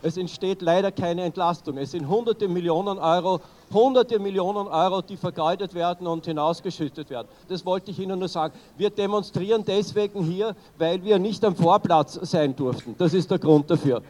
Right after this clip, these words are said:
Also, ich glaube, wäre das gut, wenn Sie sich ein bisschen beruhigen und vielleicht zuhören, was wirklich die Argumente sind. Was noch wichtig ist dazu zu sagen, und das ist mir ein, ein großes Anliegen,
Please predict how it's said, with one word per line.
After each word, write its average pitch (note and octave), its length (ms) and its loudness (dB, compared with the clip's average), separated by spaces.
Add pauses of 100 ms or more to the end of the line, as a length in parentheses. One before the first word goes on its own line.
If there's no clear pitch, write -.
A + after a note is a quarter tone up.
(100)
Also, E3 260 6
ich E3+ 80 2
glaube, F3 420 6
wäre F3 140 2
das E3+ 180 0
gut, G3 240 2
wenn F3+ 160 -2
Sie D#3+ 100 -8
sich E3 220 -4
ein E3+ 120 0
bisschen G3+ 360 0
beruhigen G3 400 2
und F#3+ 140 0
vielleicht D3+ 340 -2
zuhören, F#3 480 4 (160)
was E3 220 -2
wirklich F3+ 260 0
die F#3 120 -2
Argumente C#3+ 500 0
sind. A2+ 240 -6 (300)
Was G#3 160 -2
noch G3 180 2
wichtig A3+ 360 -4
ist F#3+ 180 -4
dazu G3+ 260 -2
zu G3+ 140 -8
sagen, F3+ 380 0
und F3+ 260 0
das F3+ 140 -2
ist E3 120 -8
mir E3+ 220 2
ein, D#3+ 220 0
ein D#3+ 120 -2
großes F#3+ 460 2
Anliegen, D#3+ 560 0